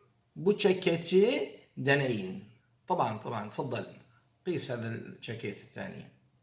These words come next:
Tekin, tamam. Bu iyi. Ne kadar? Tamam. Bu iyi. Ne kadar?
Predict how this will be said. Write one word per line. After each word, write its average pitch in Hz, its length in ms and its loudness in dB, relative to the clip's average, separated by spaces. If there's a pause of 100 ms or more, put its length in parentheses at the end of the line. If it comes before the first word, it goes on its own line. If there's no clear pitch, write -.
(460)
Tekin, 165 420 -2 (180)
tamam. 147 680 4 (340)
Bu 214 460 6 (260)
iyi. 180 640 8 (160)
Ne 254 180 2
kadar? 151 360 4 (800)
Tamam. 143 640 4 (160)
Bu 202 580 4 (180)
iyi. 160 540 6
Ne 180 240 2
kadar? 185 380 4